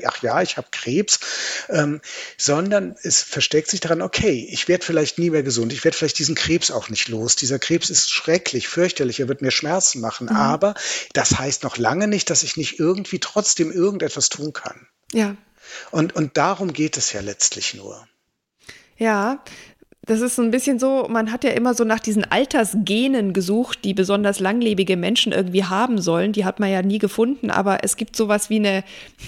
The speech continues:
Speaker 2: Alters-, <laughs> Altersepigenetik, kann man das so sagen? Oder vielleicht auch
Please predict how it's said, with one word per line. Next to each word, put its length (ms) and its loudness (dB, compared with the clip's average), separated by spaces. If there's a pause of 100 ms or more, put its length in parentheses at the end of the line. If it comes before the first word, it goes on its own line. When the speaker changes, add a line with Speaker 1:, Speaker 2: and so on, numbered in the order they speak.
(140)
Speaker 2:
Alters-, 520 0 (320)
<laughs> 300 -8
Altersepigenetik, 1160 2
kann 160 0
man 120 0
das 140 0
so 60 0
sagen? 220 2
Oder 100 2
vielleicht 240 0
auch 160 -2